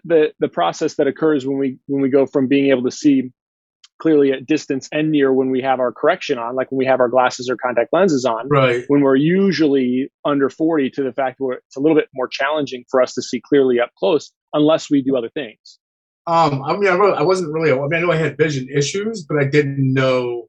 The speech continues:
Speaker 2: um, I don't, I don't think this was something that has, has, it's something new, put it that way. Um,
Speaker 1: Yeah.
Speaker 2: apart
Speaker 1: Would you
Speaker 2: from
Speaker 1: have
Speaker 2: my other vision,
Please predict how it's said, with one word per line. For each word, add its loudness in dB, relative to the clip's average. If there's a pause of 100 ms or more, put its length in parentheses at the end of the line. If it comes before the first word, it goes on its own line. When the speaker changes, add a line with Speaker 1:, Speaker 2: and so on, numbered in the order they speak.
(480)
Speaker 2:
um, -2
I -4
don't, -4
I 2
don't 0
think -2
this 0
was -6
something -4
that -8 (640)
has, -16 (600)
has, -6 (220)
it's -14
something 0
new, -2 (220)
put -8
it -14
that -8
way. -20 (760)
Um, -8 (240)
Speaker 1:
Yeah. 2
Speaker 2:
apart -10
Speaker 1:
Would 4
you 4
Speaker 2:
from 4
Speaker 1:
have -10
Speaker 2:
my -10
other -6
vision, -6